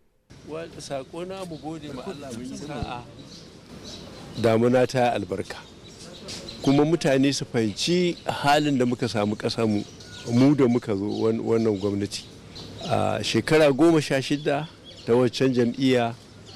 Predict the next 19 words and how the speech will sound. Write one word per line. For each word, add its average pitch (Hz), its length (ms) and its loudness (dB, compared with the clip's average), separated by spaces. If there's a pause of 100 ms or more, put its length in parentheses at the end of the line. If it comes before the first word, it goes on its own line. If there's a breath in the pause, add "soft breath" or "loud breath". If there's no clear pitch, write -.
(260)
da 110 100 2
gwamnatoci 135 720 2
guda 117 260 4
takwas, - 460 -6 (760)
da 113 120 6
muka 156 320 4
zo 156 320 4
muka 156 340 -4
tambaya 127 600 0 (840)
ko 127 240 4
an 147 200 2
yi 143 60 2
tanadin 135 500 4
wani 143 160 4
abu, 123 260 2
babu. 101 280 4 (840)
Yaya 113 460 4
batun 147 540 2
lantarki, 120 680 -2